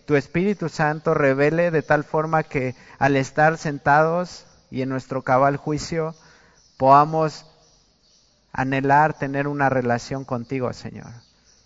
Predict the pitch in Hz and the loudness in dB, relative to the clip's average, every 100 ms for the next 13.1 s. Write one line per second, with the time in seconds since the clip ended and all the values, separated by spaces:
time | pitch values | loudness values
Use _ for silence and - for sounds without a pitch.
0 | _ _ 120 - 139 147 160 165 160 - | _ _ -10 0 6 6 6 2 -2 -4
1 | - 117 135 175 202 170 147 131 139 131 | -14 -4 0 0 -2 -6 -6 -8 -8 -8
2 | - 143 - _ 151 143 147 143 143 143 | 0 0 0 _ -6 -4 2 2 2 -2
3 | 131 123 - 135 - 131 - 127 135 139 | -4 -8 -6 -8 -6 -8 -8 -10 -6 -8
4 | 135 131 127 123 127 120 127 117 - 117 | -8 -8 -6 -6 -6 -10 -10 -10 -12 -14
5 | _ _ _ _ _ _ - _ _ - | _ _ _ _ _ _ -20 _ _ -8
6 | 131 139 151 - 143 143 147 135 123 143 | -2 0 0 0 -2 0 -2 -4 -2 0
7 | 139 - 139 135 127 131 131 135 135 - | -2 -2 -4 -2 0 2 2 0 -8 -4
8 | 131 135 139 139 - _ _ _ _ 123 | -2 -2 -4 -6 -8 _ _ _ _ -10
9 | - 131 123 143 139 151 156 135 135 131 | -10 -12 -6 2 4 4 2 0 0 2
10 | 131 139 143 131 127 127 - 139 139 127 | 4 2 0 -8 -8 -8 -4 -2 -2 -4
11 | 123 147 135 143 127 120 123 110 117 117 | -8 -10 -10 -12 -10 -10 -10 -6 -6 -4
12 | 117 123 131 - 123 120 123 120 120 120 | -4 -6 -8 -10 -10 -8 -8 -8 -8 -10
13 | 120 | -10